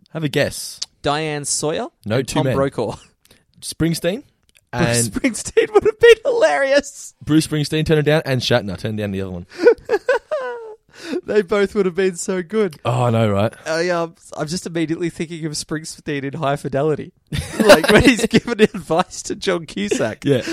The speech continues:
Speaker 2: Like, he would have been so perfectly suited to that.
Speaker 1: And then Homer's listening to the tape.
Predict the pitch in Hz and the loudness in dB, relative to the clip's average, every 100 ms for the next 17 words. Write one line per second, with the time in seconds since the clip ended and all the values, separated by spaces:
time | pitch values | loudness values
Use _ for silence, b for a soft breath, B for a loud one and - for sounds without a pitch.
0 | 302 - 196 196 185 185 180 175 156 165 | 0 6 8 10 8 6 6 4 6 4
1 | 165 165 151 - 175 180 131 147 180 101 | 4 -2 -2 2 2 2 -2 -4 -2 -6
2 | - - - - 143 156 151 139 143 139 | -8 -20 -8 0 4 6 6 4 4 4
3 | 127 135 139 131 120 104 107 | 0 -4 -2 -2 0 0 0